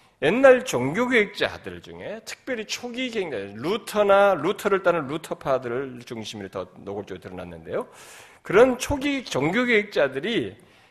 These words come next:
가톨릭이 가지고 있었던 그런 단점들 있잖아요. 가톨릭이 가진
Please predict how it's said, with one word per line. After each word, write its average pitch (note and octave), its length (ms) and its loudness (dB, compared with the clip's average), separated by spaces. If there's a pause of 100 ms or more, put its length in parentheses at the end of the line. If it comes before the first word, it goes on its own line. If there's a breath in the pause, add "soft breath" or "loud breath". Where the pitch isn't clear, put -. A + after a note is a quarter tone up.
(160 soft breath)
가톨릭이 D#4+ 720 -4
가지고 G#3 380 -6
있었던 G#3 420 -6
그런 C3 300 -4
단점들 G#2 480 -8
있잖아요. F2+ 300 -10 (140)
가톨릭이 B3 600 -4
가진 C#3 400 0